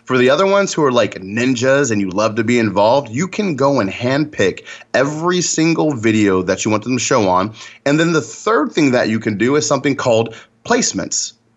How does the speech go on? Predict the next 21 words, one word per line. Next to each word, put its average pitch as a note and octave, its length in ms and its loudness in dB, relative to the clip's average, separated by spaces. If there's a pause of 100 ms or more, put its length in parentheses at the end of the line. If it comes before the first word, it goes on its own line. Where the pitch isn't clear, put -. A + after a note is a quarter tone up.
(480)
Placements G3+ 680 0
are C#3+ 120 2
where B2+ 140 2
you D3+ 120 -2
can C#3+ 320 -4
advertise C3+ 960 0
on A#2 300 -2
other C#3 240 0
people's E3+ 480 -4
websites G3+ 680 0 (280)
that A#2+ 160 -2
allow A#2 360 0
for B2+ 200 -10
video G#2 340 -2
advertising. G2+ 600 -2
So A2 180 0
if A2 80 -4
there's E3+ 220 0
a C3+ 60 0
blog G2+ 480 0
post E2 360 -6